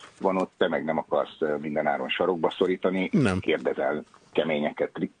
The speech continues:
Speaker 1: kritikusokat, de hát ez is az élet része. Tehát igen, tehát ugye nyilván az, a műsoridő is jót tesz ennek,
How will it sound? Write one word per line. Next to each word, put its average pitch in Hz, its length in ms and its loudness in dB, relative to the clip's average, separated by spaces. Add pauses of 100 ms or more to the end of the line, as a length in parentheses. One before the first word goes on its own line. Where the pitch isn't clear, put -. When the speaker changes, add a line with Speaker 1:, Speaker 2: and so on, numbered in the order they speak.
Speaker 1:
kritikusokat, 101 760 0
de 87 80 0
hát 95 260 -2
ez 76 120 -2
is 69 120 -8
az 65 160 -2
élet 69 240 -2
része. 92 280 2 (220)
Tehát - 160 2
igen, 78 260 -2
tehát - 180 -2
ugye 98 220 4 (200)
nyilván 139 340 4
az, 120 100 2 (100)
a 123 80 2
műsoridő 113 560 2
is - 140 -4
jót 98 220 0
tesz 90 160 -4
ennek, 80 260 -8